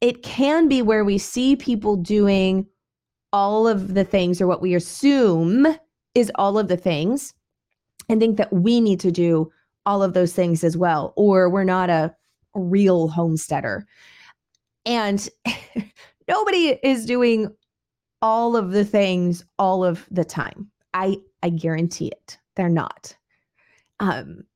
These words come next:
and so it's okay to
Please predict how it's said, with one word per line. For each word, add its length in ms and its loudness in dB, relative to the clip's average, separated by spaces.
and 200 0
so 520 2
it's 260 0
okay 560 2
to 720 0